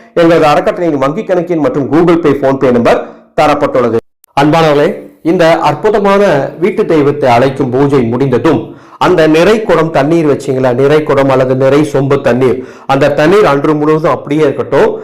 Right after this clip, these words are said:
மறுநாள் தை முதல் நாள் பிரம்ம முகூர்த்த நேரத்தில் எழுந்து குளித்துவிட்டு அந்த தண்ணீரை எடுத்து வீடு முழுவதும் தெளிச்சு விடுங்க. வீட்டு சுத்தியும் தெளிச்சு விடுங்க. மீதி இருக்க தண்ணீரை நீங்க செடிகளுக்கு ஊத்தி விட்டுருங்க.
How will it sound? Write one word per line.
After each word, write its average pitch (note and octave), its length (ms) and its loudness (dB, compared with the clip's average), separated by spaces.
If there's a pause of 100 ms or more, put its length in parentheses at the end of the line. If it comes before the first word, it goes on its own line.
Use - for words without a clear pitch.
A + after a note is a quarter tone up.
(260)
மறுநாள் G3 500 2
தை C#3+ 100 2 (340)
முதல் D3+ 340 0
நாள் E3+ 160 0 (160)
பிரம்ம D#3 320 0
முகூர்த்த D#3 320 -2
நேரத்தில் A#2+ 300 -2 (120)
எழுந்து D3+ 320 2 (540)
குளித்துவிட்டு E3+ 600 0
அந்த C#3 160 -2 (100)
தண்ணீரை F3+ 480 2
எடுத்து C3 240 -2 (120)
வீடு D#3 280 0
முழுவதும் D3+ 380 0
தெளிச்சு A#2+ 300 0
விடுங்க. A#2 240 2 (480)
வீட்டு A3+ 320 0
சுத்தியும் G3+ 360 -2
தெளிச்சு C#3 280 -2
விடுங்க. B2+ 240 2 (420)
மீதி A#3+ 280 2
இருக்க F3+ 220 0 (140)
தண்ணீரை C#3 480 2 (480)
நீங்க B2+ 260 2 (140)
செடிகளுக்கு F#3+ 480 2 (180)
ஊத்தி C3 240 -4
விட்டுருங்க. A2+ 360 -4